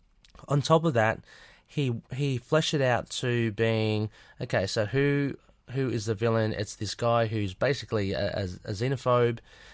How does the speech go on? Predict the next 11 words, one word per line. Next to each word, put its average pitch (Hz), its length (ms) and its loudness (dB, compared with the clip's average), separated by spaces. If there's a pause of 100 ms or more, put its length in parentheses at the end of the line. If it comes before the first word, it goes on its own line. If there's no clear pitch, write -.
(140)
um, 92 300 -6
a 104 80 -2
racist 101 760 -2
as 92 180 -8
well, 101 540 0 (420)
um, 90 280 -8 (420)
and 107 260 0
he 117 220 -2
wants 107 440 -2
to 107 180 -2
b-, - 120 -16